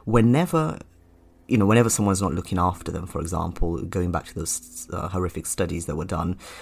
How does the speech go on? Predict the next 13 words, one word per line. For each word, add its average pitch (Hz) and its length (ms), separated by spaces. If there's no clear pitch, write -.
there 139 220
is 123 300
a, 101 540
there's 104 280
an 98 80
expectation. 92 800
So 87 760
if - 180
there 101 260
isn't 123 600
closeness, 92 640
if 78 100
there 80 160